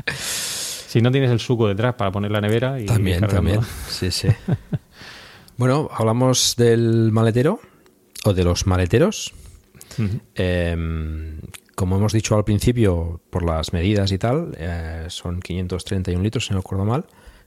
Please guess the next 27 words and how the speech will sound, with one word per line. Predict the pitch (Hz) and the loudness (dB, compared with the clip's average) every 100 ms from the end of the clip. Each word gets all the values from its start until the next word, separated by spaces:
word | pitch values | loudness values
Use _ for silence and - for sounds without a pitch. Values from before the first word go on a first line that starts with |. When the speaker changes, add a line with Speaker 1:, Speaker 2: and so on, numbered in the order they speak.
| _ | _
Speaker 2:
que | 73 | -8
es | 78 | -4
un | |
maletero | 76 78 76 | -2 -2 -4
que | 76 | -4
está, | - 71 69 71 76 | -6 -6 -4 -4 -6
está | - 76 | -4 -4
bastante | 78 - 78 76 | -4 -4 -4 -2
bien, | 92 143 160 - | 0 0 -2 -6
eh, | 80 73 | -6 -4
está | - 71 71 71 73 - _ - | -4 -4 -4 -6 -8 -12 _ -8
creo, | - 78 71 60 - | -2 -2 -2 -8 -4
bien | 95 82 | 0 0
aprovechado, | 78 80 80 - 101 135 160 | 0 0 0 0 2 2 0
con | 90 82 | -4 -4
su | - 78 76 | -4 -4 -4
doble | 76 76 | -4 -4
fondo, | - 110 120 139 190 - - - - - - _ _ | 0 2 4 2 0 -6 -20 -20 -20 -20 -20 _ _
eh, | 87 85 82 80 82 82 | -4 -2 -2 -2 -4 -4
para | - 76 | -4 -4
guardar | 73 78 78 76 | -4 -2 -2 -2
cables | - 104 101 98 98 92 | 0 2 2 2 2 0
o | 82 | 0
lo | 80 | -2
que | - | -2
necesites. | 85 85 85 104 156 202 - - - - _ _ _ - | -4 -2 -2 0 0 0 -2 -4 -18 -20 _ _ _ -4
Em, | 90 82 80 78 73 71 73 | -2 0 0 0 0 -2 -4